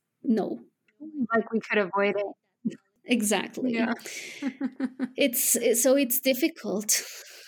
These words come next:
Speaker 1: Yes.
Speaker 2: Yeah.
Speaker 1: Yes. And so we don't really talk that much about that. And it was difficult for me as well because I, like I told you, I found my safe space to talk about grief and death with a friend,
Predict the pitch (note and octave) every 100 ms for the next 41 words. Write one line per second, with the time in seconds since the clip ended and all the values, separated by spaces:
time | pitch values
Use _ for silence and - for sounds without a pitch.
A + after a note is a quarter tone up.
0 | - _ _ A#3+ A3 A3+ A3+ G#3 A3+ -
1 | - - _ _ _ - _ G#3 A3 G#3+
2 | G#3 G3+ G3+ - - G#3+ G#3 G3+ - A#3
3 | A#3 A3 G#3 A3 A#3+ A#3 A#3+ B3 B3+ B3
4 | A3 G#3+ F#3+ G3+ G3+ G3+ - - G#3 G3
5 | F#3+ G3+ G#3 C#4+ - - - - A#3 A#3
6 | A#3+ C4+ C4 B3+ B3+ F#3 - A3+ A3 G#3+
7 | A3 G#3+ G#3+ A3 - G#3+ G#3 G#3 - -
8 | _ _ - A#3 A#3 A#3+ A#3 A3+ G#3+ G#3
9 | G#3+ B3 C#4 D4 - A#3 B3+ B3 - B3+
10 | A#3 A#3 F#3+ G3+ F#3+ A3 G#3+ - C4 C4+
11 | C4+ - A3 G#3+ G#3+ B3 C4 - _ -
12 | - _ A#3+ A#3+ G#3+ - A3+ A3+ A#3